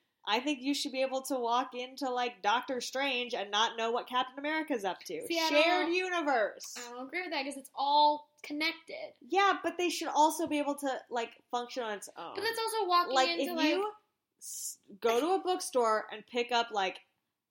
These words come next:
Speaker 1: any, like, you're like, "Oh, a series of mysteries," and you, like, pick one up and you read it, you should be able to be like, "I know,"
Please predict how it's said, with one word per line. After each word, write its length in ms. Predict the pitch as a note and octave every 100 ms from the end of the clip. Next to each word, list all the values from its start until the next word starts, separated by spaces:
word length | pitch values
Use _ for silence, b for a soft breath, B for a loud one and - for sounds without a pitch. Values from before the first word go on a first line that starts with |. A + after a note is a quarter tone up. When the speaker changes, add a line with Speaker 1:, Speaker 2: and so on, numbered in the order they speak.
| _ _ _ _
Speaker 1:
any, 540 | A#3 B3 D4 D4+ D4+ -
like, 260 | A#3 A3 A3+
you're 80 | A#3
like, 120 | B3
"Oh, 180 | B4 C4+
a 60 |
series 360 | B3+ F4+ G#4 G#4
of 80 | G#4
mysteries," 640 | G#4 G4 - A3+ F3+ E3+ F#3
and 100 | F#3
you, 80 | F3
like, 160 | D#3+ -
pick 120 | A#4 G#4+
one 160 | G#4+ G4
up 120 | G4
and 120 | F#4+
you 100 | E4+
read 200 | F4 E4
it, 160 | A3+ G#3
you 120 | A#3
should 120 | - C4
be 40 |
able 160 | C4 B3
to 80 |
be 60 | A#3+
like, 120 | G#3+
"I 80 | F#3
know," 400 | F3+ A3 A#3+ A#3+